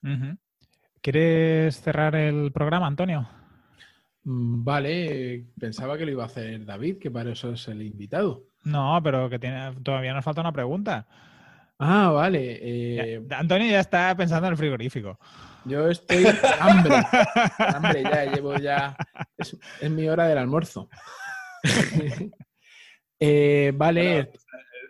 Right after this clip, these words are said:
Speaker 3: ¿vosotros sabéis cómo se llama esto en País Vasco, el almuerzo que se hace a las once?
Speaker 1: No, ¿cómo se llama? ¿Por qué tú eres
Speaker 3: Amaiketa.
Speaker 1: vasco, David?
Speaker 3: No, no, no, yo soy de Salamanca, pero como he pasado mucho tiempo en País Vasco, oye,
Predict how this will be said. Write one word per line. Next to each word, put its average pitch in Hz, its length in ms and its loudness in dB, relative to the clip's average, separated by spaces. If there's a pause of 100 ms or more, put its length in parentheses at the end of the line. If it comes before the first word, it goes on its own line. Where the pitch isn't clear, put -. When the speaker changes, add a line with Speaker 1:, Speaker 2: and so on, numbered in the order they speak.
(100)
Speaker 3:
¿vosotros 131 320 -4
sabéis 160 200 -2
cómo 160 160 -10
se 143 140 -8
llama 131 240 -2
esto 147 160 -8
en 143 100 -12
País 113 180 -6
Vasco, 113 300 -8
el 143 80 -6
almuerzo 117 380 -8
que 120 80 -10
se 117 100 -10
hace 123 140 -8
a - 20 -6
las 113 160 -8
once? 107 340 -12 (920)
Speaker 1:
No, 117 380 -12
¿cómo 113 160 -14
se 113 100 -10
llama? 95 300 -12 (680)
¿Por 113 140 -10
qué 123 80 -6
tú 156 120 -6
eres 165 100 2
Speaker 3:
Amaiketa. 120 320 -2
Speaker 1:
vasco, 170 120 -4
David? 117 300 -4 (880)
Speaker 3:
No, 143 140 -2
no, 151 120 0
no, 156 140 0
yo 123 100 -4
soy 156 140 -8
de 147 80 -8
Salamanca, 107 560 -10
pero 101 200 -16
como 110 160 -10
he 120 40 -14
pasado 127 240 -8
mucho 131 180 -12
tiempo 135 220 -8
en 131 100 -6
País 127 200 -4
Vasco, 143 240 -8
oye, 135 300 -2